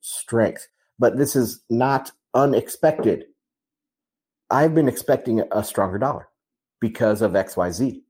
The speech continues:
But if you're not expecting a stronger dollar, then you start making false conclusions here.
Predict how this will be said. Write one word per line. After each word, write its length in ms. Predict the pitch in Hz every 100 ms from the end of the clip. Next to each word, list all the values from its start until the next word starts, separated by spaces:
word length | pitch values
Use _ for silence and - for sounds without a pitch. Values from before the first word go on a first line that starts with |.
| _ _ _
But 120 | 120
if 120 | 117
you're 140 | 117 107
not 280 | 104 143 208
expecting 540 | - - 101 - 90
a 40 |
stronger 380 | 85 - 87 80
dollar, 440 | 76 67 64 123 - _ _ _ _ _ _
then 200 | 127 131
you 120 | 131
start 420 | 117 - 127 123 - - _ _
making 600 | 123 120 143 127 120 117
false 360 | - 127 123 -
conclusions 580 | - 107 165 202 82 -
here. 220 | - -